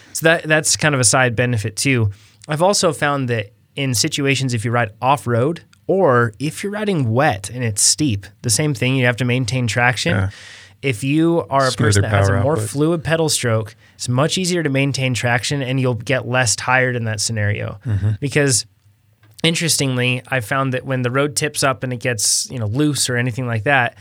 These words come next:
Speaker 1: everybody suddenly has to become a more fluid pedaler, or else you get off and walk because you've lost traction and you've stopped.
Speaker 2: Mm-hmm.
Speaker 1: And when that happens, if you're completely unfamiliar with that because you've just relied on just, like, you know, jamming your legs down the whole time,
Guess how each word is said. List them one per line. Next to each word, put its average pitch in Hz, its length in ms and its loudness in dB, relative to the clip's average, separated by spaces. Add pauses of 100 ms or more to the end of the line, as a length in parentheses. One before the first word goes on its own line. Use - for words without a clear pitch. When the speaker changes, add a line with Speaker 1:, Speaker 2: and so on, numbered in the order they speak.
(360)
Speaker 1:
everybody 143 440 0
suddenly 127 320 0
has 156 300 0
to 139 80 -4
become 123 300 -2
a 120 40 0
more 123 180 0
fluid 117 340 -4
pedaler, 143 320 0
or 117 180 2
else 117 180 0
you 117 60 -4
get 113 140 0
off 107 160 0
and 107 140 0
walk 117 300 0
because 104 260 -2
you've 104 100 0
lost 104 260 0
traction 107 340 -4
and 101 80 -4
you've 95 120 -4
stopped. 104 440 -4 (140)
Speaker 2:
Mm-hmm. 117 160 -8 (220)
Speaker 1:
And 147 140 2
when 139 120 2
that 113 140 0
happens, 139 540 0
if 107 120 -2
you're 127 100 -2
completely 165 440 0
unfamiliar 156 520 2
with 113 180 2
that 101 160 -2
because 113 260 -2
you've 107 140 0
just 127 320 0
relied 120 340 0
on 117 360 -2
just, 107 300 -6
like, 104 200 -10
you 113 80 -2
know, 98 60 0
jamming 123 380 0
your 113 100 0
legs 117 240 0
down 156 180 4
the 135 80 0
whole 117 160 0
time, 117 380 0